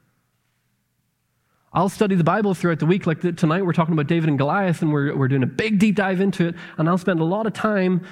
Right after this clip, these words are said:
diving into Exodus or diving into the story of David and Goliath,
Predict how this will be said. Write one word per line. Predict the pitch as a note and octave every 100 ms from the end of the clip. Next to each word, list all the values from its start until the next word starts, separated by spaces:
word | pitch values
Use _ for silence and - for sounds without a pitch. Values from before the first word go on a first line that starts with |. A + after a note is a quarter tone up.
| -
diving | G3 G#3+ G#3
into | G3 F3+ E3+
Exodus | F3+ - F3+ E3
or |
diving | C3+ F3+ G3 G3
into | F#3+
the | E3+
story | - F3+
of | E3
David | C#3+ D3 C#3
and | C3+
Goliath, | C3+ C3 E3+